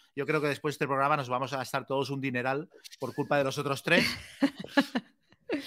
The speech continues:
Y aparte de esto, quiero decir, esto creo que lo voy a decir en cada programa, que hoy el ordenador lo he puesto encima de la Guerra del Anillo. O sea, hoy la, <laughs> mi misión la patrocina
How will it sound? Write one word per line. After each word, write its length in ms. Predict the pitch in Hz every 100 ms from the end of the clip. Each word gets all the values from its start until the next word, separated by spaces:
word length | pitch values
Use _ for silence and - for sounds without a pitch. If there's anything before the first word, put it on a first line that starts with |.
| - -
Y 140 | 160 156
aparte 280 | 156 175 196
de 40 |
esto, 160 | 190 196
quiero 180 | 190 180
decir, 220 | 170 208
esto 160 | 180 214
creo 100 | 220
que 80 | 185
lo 80 |
voy 100 | 175
a 40 | 170
decir 180 | 160 160
en 80 |
cada 220 | 156 147 143
programa, 400 | 143 170 185 160
que 100 | 165
hoy 240 | 185 185
el 600 | 151 147 139 135 135 131 135
ordenador 400 | 135 139 147 165
lo 60 | 156
he 20 |
puesto 220 | 165 175
encima 320 | 156 175 165
de 60 | 147
la 100 | 131
Guerra 220 | 139 160
del 120 | 143
Anillo. 380 | 123 113 87 90 -
O 40 | -
sea, 180 | 107
hoy 220 | 110 113 113
la, 140 | 117 -
<laughs> 220 | 123 120 120
mi 360 | 117 127 135 - 285 - - - - - - - 107
misión 280 | - 175 185
la 100 | 165
patrocina 680 | 139 147 135 170 185 190